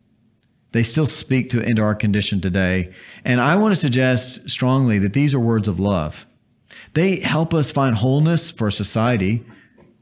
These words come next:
but they also help us to find wholeness as individuals as we lean into these things. It's part of why the Book of Common Prayer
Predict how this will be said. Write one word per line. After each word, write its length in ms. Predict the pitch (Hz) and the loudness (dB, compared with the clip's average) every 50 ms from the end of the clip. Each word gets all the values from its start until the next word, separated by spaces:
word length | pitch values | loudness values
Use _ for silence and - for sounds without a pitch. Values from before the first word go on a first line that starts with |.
| _ _ _ _ _ _ _ _ _ _ _ _ _ _ _ _ | _ _ _ _ _ _ _ _ _ _ _ _ _ _ _ _
but 120 | - 123 | 0 2
they 60 | 117 139 | 2 2
also 300 | 147 160 170 - 175 156 | 2 2 2 2 2 2
help 220 | 147 143 131 139 | 2 2 2 0
us 140 | 131 120 - | 0 0 0
to 80 | 131 | 0
find 240 | 110 123 120 117 107 | 0 0 0 2 2
wholeness 380 | 104 120 120 120 113 107 95 - | 2 2 2 2 2 0 0 0
as 120 | 107 95 | 0 0
individuals 760 | 107 104 101 95 90 101 101 90 92 76 73 82 - - - - _ _ _ _ _ _ - _ _ | 2 2 2 2 2 0 0 0 -4 -4 -6 -8 -10 -12 -16 -18 _ _ _ _ _ _ -20 _ _
as 180 | - 104 98 95 | -4 -2 -2 0
we 200 | 110 113 113 113 | 0 2 2 2
lean 360 | - - 123 120 123 120 117 | 0 0 0 2 2 4 4
into 160 | 113 110 104 | 2 2 2
these 220 | 95 98 92 - | 2 0 0 0
things. 260 | - 101 92 87 90 107 | -2 -2 -2 -2 -2 -4
It's 100 | 110 - | -4 -2
part 180 | 131 127 123 | 0 0 0
of 180 | 117 113 - - | 0 -2 -2 -2
why 180 | 110 110 110 | -2 0 0
the 80 | 107 104 | 0 0
Book 200 | 98 117 110 - | 0 0 -2 -2
of 60 | 104 | -4
Common 280 | - - 110 107 107 98 | -4 -2 0 0 0 -2
Prayer 480 | - - 117 110 110 104 101 98 95 | -2 -2 0 0 2 2 0 -2 -4